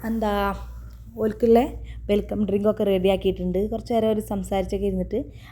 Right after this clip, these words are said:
ആണ് ട്ടോ പോയിട്ടുണ്ടായിരുന്നത്. അപ്പോൾ ഓൽക്ക് നമ്മളിന്ന് റെഡിയാക്കിയിട്ടുള്ളത് മട്ടൻ മന്തിയും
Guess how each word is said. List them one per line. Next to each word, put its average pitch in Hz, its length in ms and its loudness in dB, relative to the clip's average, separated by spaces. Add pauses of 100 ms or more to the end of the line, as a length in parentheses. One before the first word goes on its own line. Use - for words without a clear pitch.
(140)
ആണ് 196 200 -2
ട്ടോ 180 120 -2
പോയിട്ടുണ്ടായിരുന്നത്. 185 920 2
അപ്പോൾ 196 140 -4
ഓൽക്ക് 214 300 2
നമ്മളിന്ന് 233 400 4
റെഡിയാക്കിയിട്ടുള്ളത് 220 840 4
മട്ടൻ 208 380 -2
മന്തിയും 208 480 0